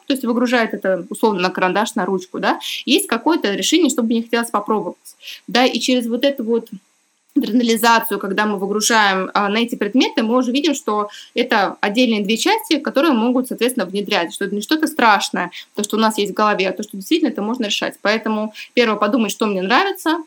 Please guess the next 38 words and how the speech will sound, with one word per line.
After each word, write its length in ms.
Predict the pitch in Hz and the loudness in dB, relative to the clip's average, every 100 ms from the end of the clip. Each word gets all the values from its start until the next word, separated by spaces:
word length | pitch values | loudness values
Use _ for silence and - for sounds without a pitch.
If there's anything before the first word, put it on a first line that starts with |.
| _ | _
понять, 240 | 233 233 | -2 0
что 140 | 220 220 | -2 -4
бы 80 | 208 | -4
я 60 | |
хотела 260 | - 196 202 | -4 -4 -2
попробовать, 680 | 190 175 190 185 226 359 - | -4 -4 -2 0 0 -2 -2
а 80 | 220 | -6
второе, 380 | - 196 247 277 | -4 0 2 2
соответственно, 520 | 269 - 233 254 185 | -2 -6 -4 -2 -2
прийти 240 | 190 214 | -4 -8
к 40 | 226 | -6
своему 180 | 190 | -6
партнёру 380 | 170 175 240 277 | -6 -4 0 0
и 40 | 202 | 0
сказать 360 | - 196 - | -2 -2 -2
через 300 | - 269 208 | -2 -2 -2
"я" 220 | 202 208 180 | 0 2 2
сообщение, 720 | - - - 277 339 226 214 - - _ | -2 -6 0 0 2 0 -2 -12 -20 _
а, 320 | - 190 190 190 | -4 -2 0 -2
своему 300 | - 214 247 | -4 -2 -2
партнёру 360 | 220 185 165 | -2 -4 -4
об 120 | 160 | -4
этом. 240 | - - - - - - - - | -8 -10 -16 -18 -14 -12 -14 -16
Второе, 320 | - 214 180 359 | -2 2 4 2
это, 100 | 269 | 2
конечно, 360 | 214 269 240 | 0 0 0
заинтересованность. 920 | 220 214 220 208 226 196 160 160 - - - | 0 -2 -2 -2 0 0 -4 -8 -12 -20 -8
Это 200 | 202 208 | -6 -6
формирование 600 | - 208 214 214 226 202 | -4 -2 0 2 2 0
мотивации, 840 | 196 196 202 233 339 - 202 165 190 _ _ _ - | -2 -4 0 2 2 0 -2 -2 -6 _ _ _ -10
м, 320 | 180 190 190 190 | -6 -4 -2 -2
именно 260 | 233 247 214 | 2 2 2
на 140 | 202 | 0
секс. 420 | 202 180 - - - - | -2 -4 -4 -14 -12 -6
Опять 340 | 190 233 208 | 0 2 2
же, 80 | 165 | -2
повторюсь, 420 | - 180 208 240 | -8 -8 -2 -2
что, 520 | 254 - 208 202 196 | -2 -2 -2 0 -2